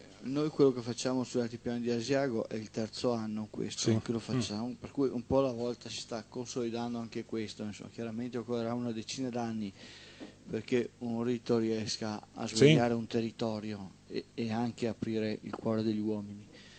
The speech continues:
Speaker 1: però diciamo che sta andando molto,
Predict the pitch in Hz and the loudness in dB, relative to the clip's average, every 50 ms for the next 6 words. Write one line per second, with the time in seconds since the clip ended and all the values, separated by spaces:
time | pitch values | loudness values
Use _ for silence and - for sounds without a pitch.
0 | - - - - - - - - - 107 104 104 95 - - 50 - - - - | -20 -20 -20 -20 -20 -12 -6 -4 -4 -2 -2 -4 -6 -8 -10 -16 -18 -20 -20 -20
1 | - - - - 117 117 117 110 101 - - 101 98 - - - 113 107 107 107 | -18 -14 -10 -8 -6 -6 -6 -8 -10 -8 -8 -8 -8 -6 -6 -6 -4 -4 -4 -4
2 | 104 104 104 107 107 104 - - - - - - - 120 110 107 110 110 110 113 | -6 -6 -4 -4 -4 -4 -6 -8 -14 -20 -20 -20 -16 -12 -10 -8 -6 -4 -2 -2
3 | 113 104 98 - - - 101 98 - - - | -2 -2 -4 -6 -8 -8 -6 -6 -6 -8 -10